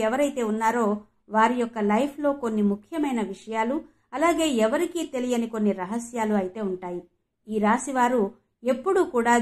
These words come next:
జీవితాన్ని నియమబద్ధతగా ఉండేలా చూసుకుంటారు. వీరు ఎంత కష్టం వచ్చినా కూడా కృంగిపోకుండా ఏ సమస్యనైనా ఎదుర్కొనే ధైర్యం కలిగిన వారే ఉంటారు. తాను చేసే పనులు ఎంత ఒత్తిడికి గురి చేసినా తట్టుకొని నిలబడి ఎల్లప్పుడూ కూడా చాలా బ్యాలెన్స్డ్‌గా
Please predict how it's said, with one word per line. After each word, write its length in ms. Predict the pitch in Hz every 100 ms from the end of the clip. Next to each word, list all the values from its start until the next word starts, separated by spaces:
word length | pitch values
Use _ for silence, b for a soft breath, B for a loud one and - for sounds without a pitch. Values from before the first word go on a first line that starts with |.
| 202
జీవితాన్ని 560 | 226 285 311 269 254 277 226
నియమబద్ధతగా 840 | 240 285 294 247 214 247 220 226 214
ఉండేలా 280 | 214 214 208
చూసుకుంటారు. 580 | 202 185 - 175 180 175 - _ _ _ _
వీరు 220 | - 349 302 254
ఎంత 160 | 311 370
కష్టం 260 | 294 285 285 254
వచ్చినా 260 | 240 247 240
కూడా 140 | 233 220
కృంగిపోకుండా 840 | 220 226 262 285 240 226 220 226 302 - _ _ 226
ఏ 140 | 262
సమస్యనైనా 800 | 320 - 233 302 - 294 269 254 247 214
ఎదుర్కొనే 420 | 233 - 254 233 208
ధైర్యం 340 | 202 233 285 269 233
కలిగిన 280 | 214 214
వారే 240 | 208 202 214
ఉంటారు. 380 | 190 180 175 175 _ _ _ _ _
తాను 200 | 285 302
చేసే 340 | 311 294 285 277 247
పనులు 260 | 254 277 240 233
ఎంత 160 | 240
ఒత్తిడికి 500 | 254 226 226 269 240 226
గురి 140 | 226 240
చేసినా 320 | 233 226 233 226 214
తట్టుకొని 440 | 208 277 269 233 208
నిలబడి 360 | 208 208 214 302 - _ _
ఎల్లప్పుడూ 500 | 226 254 311 320 285 285
కూడా 180 | 220 240 208 -
చాలా 220 | 240 240 202
బ్యాలెన్స్డ్‌గా 600 | 220 247 294 285 240 233